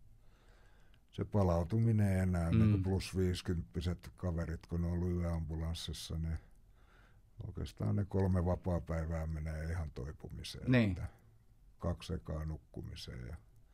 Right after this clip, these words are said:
Speaker 1: sit pitää lähteäkin takas hommiin taas ja
Speaker 2: Niin, ja sit s-, sä muutut semmoiseksi zombiksi siellä himassa.
Speaker 1: Mm,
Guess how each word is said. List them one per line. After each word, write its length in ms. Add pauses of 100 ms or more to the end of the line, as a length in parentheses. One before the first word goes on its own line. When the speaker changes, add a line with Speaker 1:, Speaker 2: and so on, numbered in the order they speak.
(540)
Speaker 1:
sit 260
pitää 340
lähteäkin 600
takas 360
hommiin 440
taas 320
ja 40 (400)
Speaker 2:
Niin, 220
ja 100
sit 280
s-, 280
sä 100
muutut 420
semmoiseksi 520
zombiksi 520
siellä 220
himassa. 500
Speaker 1:
Mm, 320